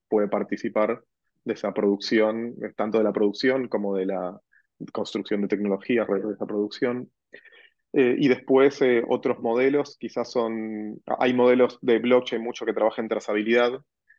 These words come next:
que, mm, bueno, eh, es un tema que, este,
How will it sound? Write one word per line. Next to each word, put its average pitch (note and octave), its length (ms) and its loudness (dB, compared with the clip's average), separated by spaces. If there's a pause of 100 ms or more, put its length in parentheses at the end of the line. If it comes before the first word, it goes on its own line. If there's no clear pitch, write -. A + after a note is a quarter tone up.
(300)
que, G2 340 0
mm, F2+ 560 -12
bueno, F#2+ 260 -8 (260)
eh, A2 240 -8 (200)
es C#3+ 220 -2
un A2+ 100 -6
tema A2+ 300 2
que, G#2 260 4 (160)
este, G#2 440 0